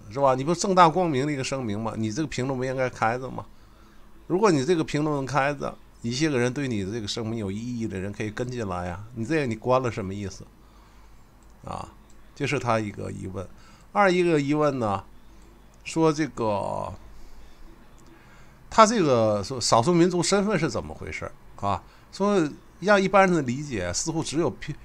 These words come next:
边缘地区少数民族才有加分，啊，他怎么，啊，他怎么还，还有这个藏族身份？你看他像藏族吗？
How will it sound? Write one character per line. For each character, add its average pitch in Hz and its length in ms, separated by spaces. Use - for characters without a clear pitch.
边 208 200
缘 214 220
地 143 160
区 120 160
少 110 240
数 117 120
民 110 180
族 101 160
才 113 160
有 104 100
加 104 300
分， 104 240
啊， 110 240
他 170 220
怎 143 120
么， 104 300
啊， 98 240
他 - 140
怎 160 120
么 110 100
还， 104 240
还 107 160
有 107 120
这 101 120
个 98 260
藏 175 200
族 127 200
身 156 200
份？ 151 220
你 120 140
看 180 200
他 151 80
像 156 200
藏 147 200
族 110 200
吗？ 113 260